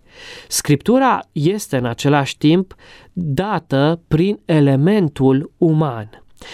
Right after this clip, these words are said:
Deși Scriptura a fost dată prin inspirație divină, autorii cărților biblice nu au fost simple instrumente de scris pentru Dumnezeu. Ei au scris cele șaizeci și șase de cărți în stilul, limba și mentalitatea specifice lor,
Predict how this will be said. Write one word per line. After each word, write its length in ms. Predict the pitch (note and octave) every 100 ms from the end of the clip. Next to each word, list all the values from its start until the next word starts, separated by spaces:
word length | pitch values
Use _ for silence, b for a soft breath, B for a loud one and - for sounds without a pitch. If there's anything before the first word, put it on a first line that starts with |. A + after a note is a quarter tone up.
| B -
Deși 480 | C#3+ - - C#3
Scriptura 520 | B2+ - - - C#3 C3+
a 40 |
fost 240 | - C3+
dată 260 | A#2+ C3 C#3
prin 200 | B2+ C3
inspirație 540 | C#3 - C#3 C3+ -
divină, 540 | B2+ C3 C#3+ F#3 F3+ F#3+ b b b b
autorii 600 | E3 D3+ C#3+ - B3+ C4+
cărților 580 | - C3+ B2+ - A#2+ A#2
biblice 600 | A2+ C#3 D3+ D3+ - D#3+
nu 260 | F3+ C4 C#4
au 140 | B3+
fost 260 | G3+ G3 -
simple 340 | G3+ F#3 F3
instrumente 600 | E3 - D#3 D#3+ E3 D#3
de 140 | C#3+
scris 680 | D3 - - E3 C3+ - - -
pentru 320 | A#2+ A2+ B2
Dumnezeu. 600 | B2+ C3 C#3+ C#3+ B2+ G2+ b b b b b
Ei 160 | - D3
au 120 | C#3+
scris 280 | C#3 G3 F#3
cele 240 | - B2+
șaizeci 380 | A#2 C3 B2 C3
și 120 | C3
șase 320 | C3 C#3+ C#3
de 120 | C#3+ C3+
cărți 380 | - D#3 -
în 80 | C#3
stilul, 440 | B2+ - F3 D#3 C3
limba 480 | C#3+ E3+ C#3 B2
și 200 | A#2 -
mentalitatea 800 | C3 C3 B2 C#3 C3+ E3+ D#3+ D#3+
specifice 720 | C#3+ - C#3+ - G#3+ D#3 -
lor, 280 | C#3 F#3+ C#3+